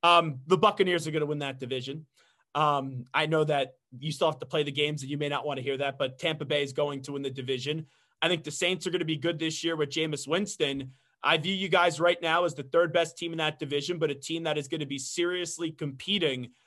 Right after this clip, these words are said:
uh, for one of those wild card spots. I said this about Matt, and we're on in, in Charlotte and W F N Z, and I do a lot of, uh, interviews on that station. They have me on a bunch. I laid out a three-year plan for Matt Rhule.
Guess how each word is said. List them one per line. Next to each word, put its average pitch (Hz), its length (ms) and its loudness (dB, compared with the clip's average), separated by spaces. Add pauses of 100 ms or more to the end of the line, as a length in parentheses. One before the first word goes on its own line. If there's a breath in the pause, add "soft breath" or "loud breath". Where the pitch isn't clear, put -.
(240 soft breath)
uh, 143 200 4
for 175 200 0
one 170 160 4
of 170 60 -2
those 170 160 0
wild 196 300 4
card 131 220 -2
spots. 123 280 -4
I 151 40 -2
said 226 180 0
this 226 140 -4
about 190 240 4
Matt, 170 280 2
and 156 300 -4
we're 170 160 8
on 180 160 6
in, 151 240 -4
in 156 100 -4
Charlotte 165 380 2
and 151 80 -4
W 160 240 2
F 156 140 0
N 156 120 0
Z, 151 460 -2 (300 soft breath)
and 151 120 2
I 147 60 4
do 160 200 0
a - 20 2
lot 160 200 6
of, 147 140 0
uh, 139 240 4
interviews 160 480 0
on 156 140 2
that 147 180 0
station. 160 320 -2
They 147 80 -2
have 156 160 2
me 156 100 -2
on 151 180 0
a 131 40 -2
bunch. 135 500 2 (300)
I 170 240 2
laid 233 160 10
out 220 140 6
a - 20 -4
three-year 196 360 0
plan 160 340 0
for 139 100 -4
Matt 135 260 -2
Rhule. 110 280 -10